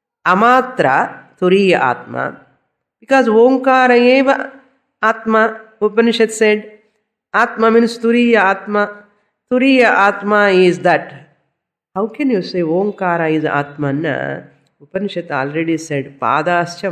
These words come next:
மாத்ராஹ, மாத்ராஸ்ச பாதாஹ." அது ஞாபகம் இருக்கணும். என்ன, மாத்ரா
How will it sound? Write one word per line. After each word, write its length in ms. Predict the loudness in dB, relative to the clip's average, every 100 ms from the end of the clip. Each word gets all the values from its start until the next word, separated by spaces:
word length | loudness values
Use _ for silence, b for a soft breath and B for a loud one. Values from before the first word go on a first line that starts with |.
| -4
மாத்ராஹ, 540 | -4 -6 -4 -2 -2 -4 -2
மாத்ராஸ்ச 680 | -4 -4 -6 -6 -6 -10 -6
பாதாஹ." 460 | -6 -4 -6 -6 -8 -14 _ _ _ _ _ _ _ -4
அது 120 | -4 -2
ஞாபகம் 340 | -2 -2 -2 -2
இருக்கணும். 360 | -4 -8 -10 _ _ _ _ -6
என்ன, 160 | -4 -2 -2 -2 -4 -8 B B _ _ _ _ _ -6
மாத்ரா 500 | -4 -4 -4 0 2